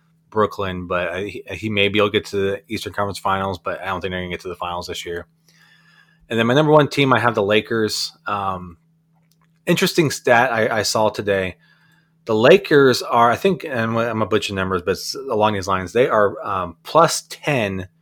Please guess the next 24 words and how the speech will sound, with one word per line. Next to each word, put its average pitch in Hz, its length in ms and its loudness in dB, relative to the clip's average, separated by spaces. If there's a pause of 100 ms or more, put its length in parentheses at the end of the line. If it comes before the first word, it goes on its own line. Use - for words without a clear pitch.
(540)
when 107 500 -2 (760)
LeBron 117 360 2
James 113 240 2
is 107 60 -2
on 107 120 4
the 101 60 -4
court. 127 440 2 (680)
They're 120 180 4
plus - 380 2
twenty-three 123 640 0
when 107 140 0
he's 98 120 -2
off 104 260 -2
the 101 80 -8
court. - 340 -12 (1200)
This 120 180 4
will 180 100 8
be 156 120 4
the 120 140 4
first - 480 -2
time 139 320 -2
in 107 60 0
his 113 180 0
career, 98 880 -4